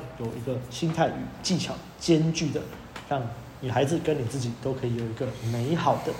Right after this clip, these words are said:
性爱的旅程，那现在就点击我们资讯栏里面的报名表单，或者去I G搜寻问路人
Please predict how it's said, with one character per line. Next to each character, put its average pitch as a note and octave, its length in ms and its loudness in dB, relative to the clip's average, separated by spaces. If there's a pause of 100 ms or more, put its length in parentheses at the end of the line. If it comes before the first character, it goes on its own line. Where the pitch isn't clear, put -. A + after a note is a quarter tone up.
(260)
性 A3+ 180 4
爱 G3+ 80 10
的 D3 60 10
旅 A#2 120 4
程， G#2+ 220 -2 (480)
那 B2+ 100 -2
现 C3 160 0
在 C3 80 4
就 B2 220 2 (120)
点 A2+ 220 2
击 B2+ 220 0
我 C#3 100 8
们 A2+ 300 0
资 G#3+ 160 2
讯 G#3 220 8
栏 B2+ 120 8 (140)
里 B2+ 60 -2
面 C#3 200 2
的 C3+ 120 4
报 F3 160 10
名 C#3+ 120 4
表 A#2+ 140 0
单， D3+ 180 6 (300)
或 D#3 80 2
者 C#3 120 2
去 B2+ 300 0 (280)
I D3+ 100 6
G D3+ 160 2
搜 D#3+ 220 4
寻 B2 200 -2
问 D#3+ 140 4
路 D3+ 140 6
人 A2 120 4